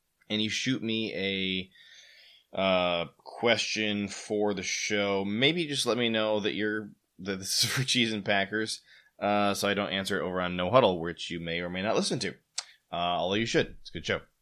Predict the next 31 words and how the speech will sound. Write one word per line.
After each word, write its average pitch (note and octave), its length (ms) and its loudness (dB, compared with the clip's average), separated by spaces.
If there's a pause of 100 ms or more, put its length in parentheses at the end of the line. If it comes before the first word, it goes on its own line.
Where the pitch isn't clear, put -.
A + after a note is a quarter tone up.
(340)
I D#2 240 -8
do D#2 140 -10
that, D#2+ 320 -4
uh, D#2+ 160 -4
every F2+ 180 -4
Friday G2+ 640 2
with F2+ 540 -4
my E2+ 120 -4
buddy F2 340 -4
Gil E2 200 -4
Martin. D#2 500 -6
Check - 200 -2
that G#2+ 100 2
out G2+ 240 4
on F2 420 -2
the E2 220 -8
Packers G#2+ 580 0
Talk F#2+ 500 2 (1040)
Network. B2+ 500 6 (880)
But, - 420 8 (340)
uh, A2+ 640 8
one B2 160 6
last B2 200 2
thing, G#2 180 4
patreon C3 640 6
dot A2+ 220 6
com A2+ 260 4
slash G2+ 520 2
J G#2 260 2
J F#2+ 240 0
Leahy, A2 720 -2